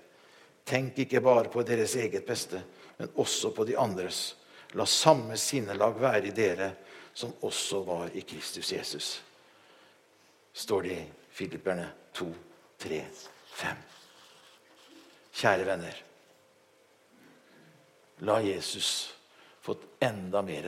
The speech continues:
tak i deg, og det sier jeg til meg selv. Og det handler ikke om alder.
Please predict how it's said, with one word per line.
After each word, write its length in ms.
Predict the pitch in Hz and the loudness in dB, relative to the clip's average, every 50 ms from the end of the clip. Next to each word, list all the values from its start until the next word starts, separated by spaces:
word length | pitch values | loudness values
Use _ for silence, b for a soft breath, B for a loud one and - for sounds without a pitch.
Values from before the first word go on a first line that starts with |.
| 87 | -8
tak 460 | - - 78 71 - - - - - - - - - _ _ b b b b b b | -6 -6 -6 -6 -8 -10 -16 -18 -18 -18 -18 -20 -20 _ _ b b b b b b
i 80 | - 107 | -4 -2
deg, 240 | 92 87 90 87 78 - - - - - - - 104 | 0 0 0 -2 -6 -10 -14 -20 -20 -20 -4 -2 -2
og 80 | 101 90 | 0 2
det 200 | 95 92 90 90 95 - - B B B B B B - | 2 0 0 -4 -8 -14 -20 B B B B B B -10
sier 320 | - - 117 104 90 78 | -8 -6 -4 -4 -4 -6
jeg 100 | 85 - | -6 -8
til 120 | - 90 | -6 -4
meg 100 | 92 87 | -2 0
selv. 300 | - 98 85 85 82 - - - B B B B B B B B B B B 101 | 0 0 0 -2 -2 -6 -10 -16 B B B B B B B B B B B -4
Og 60 | 95 | -4
det 80 | 95 - - | -2 0 0
handler 420 | - 117 101 87 78 90 87 90 | 0 0 -2 -2 -6 -6 -6 -6
ikke 160 | - - - 95 | -6 -6 -6 -4
om 80 | 92 - | -2 0
alder. 380 | - 73 - 73 - 92 - | 0 0 -2 -4 -6 -8 -10